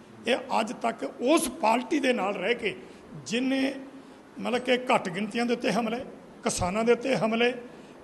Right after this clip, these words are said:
ਆਮ ਮਜ਼ਦੂਰਾਂ 'ਤੇ ਹਮਲੇ, ਔਰ ਜਿਹੜੀਆਂ ਮਾਸੂਮ ਲੜਕੀਆਂ,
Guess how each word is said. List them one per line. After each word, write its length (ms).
ਆਮ 480
ਮਜ਼ਦੂਰਾਂ 420
'ਤੇ 140
ਹਮਲੇ, 380
ਔਰ 240
ਜਿਹੜੀਆਂ 920
ਮਾਸੂਮ 520
ਲੜਕੀਆਂ, 640